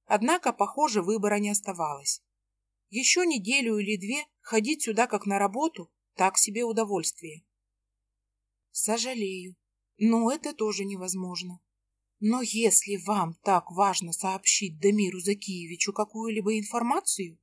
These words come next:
вы можете рассказать все мне. А я уже при встрече поставлю его в известность». От такого поворота меня аж передернуло.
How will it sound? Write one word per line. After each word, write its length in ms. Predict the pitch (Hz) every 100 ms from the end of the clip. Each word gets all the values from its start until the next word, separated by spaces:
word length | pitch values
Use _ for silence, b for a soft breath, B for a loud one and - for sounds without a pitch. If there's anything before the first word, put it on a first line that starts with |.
| _ _ _ _ _
вы 180 | 196 226
можете 460 | 208 294 320 214
рассказать 520 | 180 - - 165 202
все 300 | - - 196
мне. 360 | 196 180 156 151 _ _ _ _ _ _
А 120 | 226
я 260 | 226 233 320
уже 220 | 349 285
при 180 | 214 208
встрече 640 | - 202 190 170 - 170 _ _ _ _
поставлю 460 | 240 233 359 359 240
его 260 | 202 196 240
в 80 |
известность». 800 | 220 165 160 151 170 156 - - _ _ _ _ _ _ _ _ _ _ _ _ _ _ _
От 220 | 214 -
такого 460 | 247 254 262 196 170
поворота 680 | 196 202 247 294 - 156 - _ _
меня 340 | 196 208 208 220
аж 160 | 220
передернуло. 800 | - 202 190 185 180 165 143 143